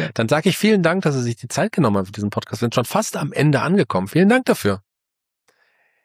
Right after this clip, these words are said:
Speaker 1: Danke Ihnen.
Speaker 2: Jeder Gast bei Fulda Kultur, dem Podcast, darf sich einen Song aussuchen von unserer Playliste bei Spotify. Welchen Song haben Sie sich ausgesucht?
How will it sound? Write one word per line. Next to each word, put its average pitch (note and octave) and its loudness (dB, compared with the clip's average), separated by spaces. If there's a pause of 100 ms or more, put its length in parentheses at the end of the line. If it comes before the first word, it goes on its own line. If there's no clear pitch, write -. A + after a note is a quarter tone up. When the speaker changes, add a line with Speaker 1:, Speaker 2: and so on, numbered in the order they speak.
(100)
Speaker 1:
Danke F3 -8
Ihnen. E3+ -10 (420)
Speaker 2:
Jeder C#3 2
Gast C#3 -2
bei G#2+ 0
Fulda G2+ -2
Kultur, - -6
dem F#2+ 0
Podcast, - -6
darf F#2+ -4
sich - -2
einen G#2 0
Song B2 2
aussuchen G2+ -2
von F#2+ -8
unserer F2+ -6
Playliste A#2+ 0
bei G2 -2
Spotify. - -6
Welchen C#3+ 2
Song F3+ 2
haben D#3+ 2
Sie A2 2
sich F2 -4
ausgesucht? - -12